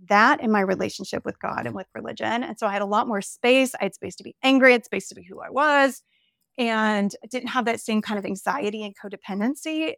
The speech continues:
in my relationship. And then I met my husband, who was in more progressive denominations. And that gave me the space to say, "Oh, I don't have to be suspicious of them. They love God too." <laughs> So I was able to move into that.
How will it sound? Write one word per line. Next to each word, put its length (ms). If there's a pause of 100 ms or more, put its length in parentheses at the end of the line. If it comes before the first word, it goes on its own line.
in 100
my 100
relationship. 680 (680)
And 240
then 560 (140)
I 80
met 180
my 140
husband, 540
who 120
was 200
in 360 (200)
more 220
progressive 680
denominations. 920
And 160
that 220
gave 180
me 120
the 100
space 440
to 100
say, 400 (480)
"Oh, 480 (240)
I 120
don't 180
have 140
to 80
be 120
suspicious 540
of 120
them. 180
They 120
love 180
God 180
too." 400
<laughs> 60 (1120)
So 160
I 40
was 100
able 300
to 160
move 260
into 260
that. 520